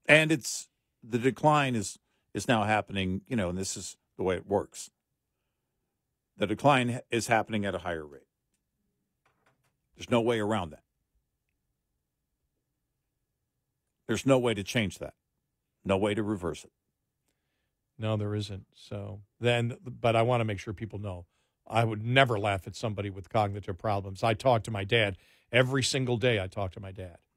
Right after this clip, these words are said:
Speaker 1: Mm-hmm.
Speaker 2: You know, so, uh, you're always on the,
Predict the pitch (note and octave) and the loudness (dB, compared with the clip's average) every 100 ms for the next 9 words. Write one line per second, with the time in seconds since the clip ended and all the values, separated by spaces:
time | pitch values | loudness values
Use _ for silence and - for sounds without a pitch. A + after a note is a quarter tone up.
0 | E2+ D#2+ F2 G#2+ _ _ _ _ _ G#2+ | -14 -12 -12 -16 _ _ _ _ _ -20
1 | F#2+ G#2+ - - G#2 F#2 F2 - _ _ | -20 -20 -14 -6 -6 -6 -12 -20 _ _
2 | _ _ _ - G#2+ G2 F#2+ - C3 C3 | _ _ _ -4 0 0 -2 -2 2 4
3 | B2 A#2 G#2 A2+ G#2+ G2+ F#2 | 4 2 2 2 0 -2 -4